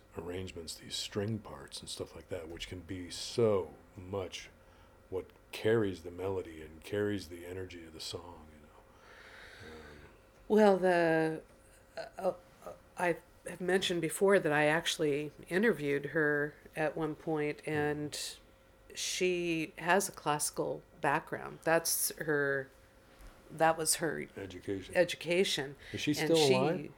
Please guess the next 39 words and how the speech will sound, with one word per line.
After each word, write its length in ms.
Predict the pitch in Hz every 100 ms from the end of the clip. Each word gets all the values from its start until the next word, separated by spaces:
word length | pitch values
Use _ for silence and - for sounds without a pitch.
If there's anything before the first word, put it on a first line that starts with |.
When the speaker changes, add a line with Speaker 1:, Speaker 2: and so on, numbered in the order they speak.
| -
Speaker 1:
Is 100 | 127
she, 20 | 175
Speaker 2:
uses 300 | 123 175 -
Speaker 1:
or 40 |
Speaker 2:
it. 40 | 113
Speaker 1:
did 80 | 113
she 80 | -
Speaker 2:
I'm 200 | 233 415
Speaker 1:
pass? 200 | 466 -
Speaker 2:
pretty 240 | 311 349
sure 260 | 392 - 311
she's 260 | 311 285 311
still 300 | - 269 262
alive. 440 | 240 247 311 - 117
Speaker 1:
Oh, 40 |
okay, 260 | 101 - 87
good. 140 | 85 - - - - - - -
I 60 | -
thought 260 | 90 85
so. 80 | - - -
'Cause 140 | 104
I 40 | 101
remember 280 | 104 95
you 260 | 95 90 95
were 160 | 95 87
using 300 | 104 98 95
past 360 | - 95 92 -
tense 240 | 107 90
for 240 | - 92 82
a 60 |
while 220 | 87 82
there, 100 | 85
and 80 | 85
I 20 |
was 120 | 85 90
like, 100 | 87
"Wait 120 | 98
a 40 |
minute. 140 | 87